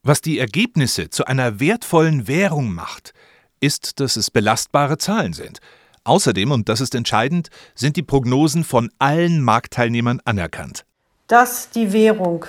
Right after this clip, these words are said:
Speaker 2: mit soliden, wissenschaftlich profunden Methoden gemeinsam von den Marktpartnern erarbeitet wird, ist meines Erachtens der größte Benefit und gleichzeitig die größtmögliche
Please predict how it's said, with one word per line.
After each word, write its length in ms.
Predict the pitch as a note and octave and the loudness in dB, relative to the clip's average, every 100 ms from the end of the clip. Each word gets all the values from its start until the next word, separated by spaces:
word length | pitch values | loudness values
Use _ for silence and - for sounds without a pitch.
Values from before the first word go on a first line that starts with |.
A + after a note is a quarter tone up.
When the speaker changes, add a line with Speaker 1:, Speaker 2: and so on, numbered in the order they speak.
| - | -6
Speaker 2:
mit 160 | F#3+ | -6
soliden, 560 | - G3 G3+ B3+ B3 G#3 | -2 -2 0 0 0 2
wissenschaftlich 880 | G#3+ - A#3+ - A3 G#3+ - G#3 - | 0 2 -2 2 0 0 -4 -6 -6
profunden 640 | - F#3 - A#3 G3+ G3+ | -6 -6 0 0 0 -2
Methoden 680 | G#3 G#3 - G3 G3 E3 D#3+ - - - | -2 -2 -2 0 0 -2 -8 -18 -20 -14
gemeinsam 640 | - F#3 F#3+ A#3 A3 A#3 G#3+ | -4 2 4 4 4 4 4
von 180 | - F#3+ | 0 0
den 220 | F#3+ F#3 | 0 2
Marktpartnern 800 | F#3+ G#3+ - - G3 F#3+ G3+ F#3+ | 2 0 -4 -2 -2 -2 -4 -2
erarbeitet 720 | F3 E3+ F3 F3+ E3+ E3+ E3 | 0 0 0 0 -2 -6 -6
wird, 320 | E3 D#3+ - _ - _ _ - | -6 -6 -10 _ -20 _ _ -14
ist 200 | - - | -10 -2
meines 440 | F3+ G#3 A3+ G#3+ | 2 2 2 -2
Erachtens 800 | - F#3+ - F3+ - G3 F3+ - | 0 0 0 -4 -6 -8 -8 -4
der 120 | F3+ | -4
größte 480 | E3+ E3+ A#3 A#3 G#3+ | -2 0 0 2 -2
Benefit 560 | F3+ F#3+ G3+ G3+ G3 - | 0 -2 -2 -4 -6 -6
und 220 | F3+ D#3 | -10 -4
gleichzeitig 800 | F3 F#3+ G3 - G3 F#3 F3 - | 0 0 -2 -2 -2 0 -8 -6
die 140 | F3+ | -6
größtmögliche 1160 | - - G#3+ A3 - F#3+ F#3+ G3 G3 G3 G3+ | -6 0 2 2 -2 -2 -2 -2 -4 -2 -4